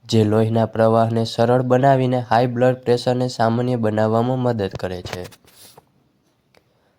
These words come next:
અને આ આખી પ્રક્રિયા દર્શાવે છે કે કેવી રીતે લસણ આપણા હૃદય અને રક્તવાહિનીઓ માટે એક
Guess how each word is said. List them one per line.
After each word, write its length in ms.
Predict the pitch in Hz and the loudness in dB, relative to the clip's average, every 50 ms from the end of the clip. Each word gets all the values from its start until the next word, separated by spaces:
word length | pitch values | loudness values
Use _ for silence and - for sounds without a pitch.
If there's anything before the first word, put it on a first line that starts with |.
| _ - | _ -2
અને 180 | 135 139 151 156 | 0 2 4 2
આ 380 | - - - 143 147 131 135 139 | 2 2 0 2 2 2 2 0
આખી 220 | 139 - - 143 | 0 -2 -4 -4
પ્રક્રિયા 420 | 143 - 135 127 131 - 135 139 | 0 0 0 0 0 0 0 0
દર્શાવે 480 | 135 127 127 127 127 - 135 135 135 131 | 2 2 0 0 2 2 2 2 2 0
છે 180 | 131 - 139 127 | -2 -4 -6 -4
કે 140 | 131 135 | -4 -6
કેવી 320 | 123 127 - 123 127 127 123 | -6 -2 -2 0 0 0 0
રીતે 240 | 123 123 123 131 123 | -2 -2 -2 -2 -2
લસણ 300 | 117 117 113 - 131 127 | 0 -2 -2 0 0 0
આપણા 340 | 123 117 113 - 120 120 | 0 0 -2 0 0 0
હૃદય 380 | 117 107 110 110 113 120 131 135 | 2 2 0 0 2 2 0 0
અને 400 | 120 - 131 120 123 117 110 104 | 0 -2 -2 0 0 0 0 0
રક્તવાહિનીઓ 800 | 104 113 117 117 - - 123 120 120 123 127 123 120 120 123 123 | 0 0 0 -2 -4 -4 0 2 2 2 0 -2 -2 -2 -2 -2
માટે 340 | 120 117 113 113 113 - 127 | -2 -2 -2 -2 -2 -4 -6
એક 380 | - - - 127 123 127 - | -6 -4 -4 -4 -4 -4 -6